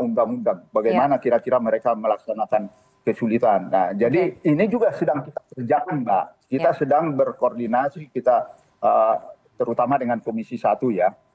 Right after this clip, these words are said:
Speaker 1: Jadi, eh, kira-kira, eh, kalau kita lihat juga, ya, sekarang, eh, ini kita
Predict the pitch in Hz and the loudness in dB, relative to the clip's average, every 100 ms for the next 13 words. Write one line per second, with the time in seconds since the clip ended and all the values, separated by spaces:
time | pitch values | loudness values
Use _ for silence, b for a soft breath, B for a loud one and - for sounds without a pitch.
0 | _ _ - 101 135 139 - - 110 110 | _ _ -4 0 2 0 -4 -2 0 0
1 | 160 110 107 120 135 127 - _ _ _ | 2 -2 0 2 2 2 -4 _ _ _
2 | _ _ _ _ 113 107 107 139 180 220 | _ _ _ _ 0 2 2 2 0 0
3 | 196 170 160 156 147 143 147 160 110 113 | -2 0 0 0 -4 -6 -2 0 0 -6
4 | - 127 123 160 151 _ _ - 123 127 | -2 0 2 0 -4 _ _ -2 4 4
5 | 123 123 117 117 135 _ _ _ - 131 | 4 0 -6 -12 -14 _ _ _ -4 0
6 | 139 170 202 120 117 143 | 0 0 0 0 0 -2